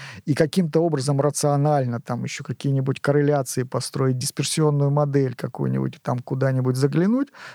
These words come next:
как правило, мы видим о-, ошибки. То есть мы видим то, что человек промахивается, поскольку наша жизнь, кроме вот устойчивых каких-то паттернов, то есть там Росси-, россияне, немцы, там ещё кто-то,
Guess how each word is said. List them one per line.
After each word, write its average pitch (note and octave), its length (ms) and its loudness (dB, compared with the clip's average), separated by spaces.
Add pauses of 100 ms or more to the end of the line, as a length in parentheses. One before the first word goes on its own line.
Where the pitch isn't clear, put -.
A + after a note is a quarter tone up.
как B2+ 200 -2
правило, G3 320 2
мы C3+ 140 2
видим C3+ 300 0
о-, C3+ 160 -4
ошибки. - 540 -4
То D#3+ 100 -6
есть - 160 -4
мы C3 160 2
видим C#3+ 340 2
то, G#3 180 0
что - 160 -6
человек C#3+ 320 0
промахивается, D3+ 880 0 (480)
поскольку D#3 560 2
наша D3 380 2
жизнь, G#3+ 500 0
кроме D#3+ 400 2
вот C3+ 400 -2
устойчивых E3 760 2
каких-то C3+ 420 0
паттернов, B2 640 -2
то A#2+ 100 -8
есть A#2 120 -8
там A2+ 200 -6
Росси-, D3+ 600 0
россияне, C3 800 0
немцы, C3+ 560 0
там - 240 -8
ещё - 280 0
кто-то, - 400 -6